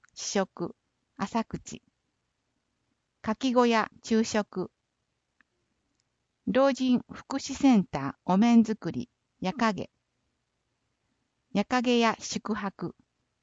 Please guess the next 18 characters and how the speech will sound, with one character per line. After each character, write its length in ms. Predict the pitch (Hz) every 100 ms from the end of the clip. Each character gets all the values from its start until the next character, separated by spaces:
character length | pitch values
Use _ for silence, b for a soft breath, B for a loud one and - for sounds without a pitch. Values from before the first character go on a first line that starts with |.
| _ _ _ _ _ _ _ _ _ _
備 220 | 208 240 233
中 260 | - 277 277
子 180 | - 247
ど 120 | 262
も 140 | 262
神 280 | 247 254 202
楽 160 | 160 147
見 260 | 202 185 175
学。 440 | 180 - 175 - _ _ _ _ _ _ _ _ _ -
十 320 | - 233 254
八 340 | 269 247 - 233
日。 480 | 226 220 - 208 - _ _ _ _ _ _ _ _ _ _ _ _ _ _ _ _ _ _
野 120 | 202
菜 340 | 214 262 262 226
収 220 | - 247
穫 320 | 247 247 -
体 300 | - 240 185
験、 320 | - 139 135